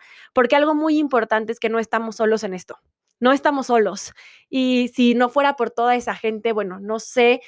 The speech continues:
si me hubiera hundido en el hoyo de la ansiedad, eh, o qué hubiera hecho, pero realmente gracias a toda esa gente que me apoyó, hoy estoy aquí hablando con ustedes de esto. Entonces, creo que es un gran tema.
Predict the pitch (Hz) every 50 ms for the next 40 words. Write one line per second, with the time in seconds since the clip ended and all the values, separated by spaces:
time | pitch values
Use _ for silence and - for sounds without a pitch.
0 | - _ _ - 240 226 220 220 226 226 233 240 247 240 226 233 240 240 233 226
1 | 214 202 208 208 220 233 226 226 214 190 185 190 190 - 202 190 185 185 196 208
2 | 226 294 - _ _ _ _ _ _ _ _ _ _ _ _ _ _ _ - -
3 | 233 226 214 208 208 202 202 208 - 226 226 214 208 - 254 254 262 269 269 247
4 | 233 240 240 240 - 214 190 208 202 196 196 220 226 233 240 240 226 233 220 226
5 | 226 233 262 247 254 226 214 _ _ - 285 269 269 277 269 262 247 - 220 -
6 | - 208 202 202 226 214 208 202 202 185 185 - 196 190 180 202 202 214 262 392
7 | - _ _ _ - - 226 233 226 220 - 247 226 202 208 - - 240 262 330
8 | 480 - _ _ _ _ - 202 202 208 220 233 233 233 226 233 240 - 214 196
9 | 190 185 - 202 208 202 185 190 196 190 - - 190 185 185 202 196 196 220 208
10 | - 269 285 277 302 277 294 262 247 247 226 214 214 - 202 202 202 208 240 302